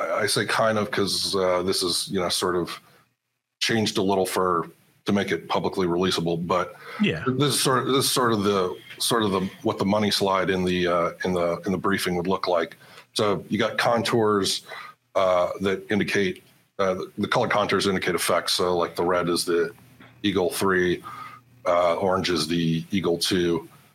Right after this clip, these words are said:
Speaker 1: uh, and then we include information about,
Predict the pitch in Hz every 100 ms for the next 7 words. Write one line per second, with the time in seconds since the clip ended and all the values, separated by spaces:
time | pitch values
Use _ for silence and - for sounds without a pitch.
0 | _ _ - 87 87 - 98 101 90 82
1 | - - _ 117 107 98 - 123 107 104
2 | 98 101 95 98 90 90 90 -